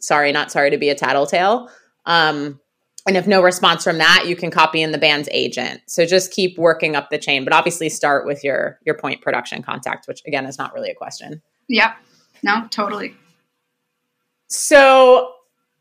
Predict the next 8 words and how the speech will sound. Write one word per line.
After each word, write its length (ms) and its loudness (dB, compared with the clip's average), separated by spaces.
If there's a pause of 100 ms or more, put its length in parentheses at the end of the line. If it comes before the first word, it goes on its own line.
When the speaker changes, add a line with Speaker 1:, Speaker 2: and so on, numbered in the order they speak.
(140)
Speaker 1:
were 160 2
you 300 4
able 400 8
to 180 2
keep 560 -6 (440)
wellness 640 2
in 220 -4
mind 460 -8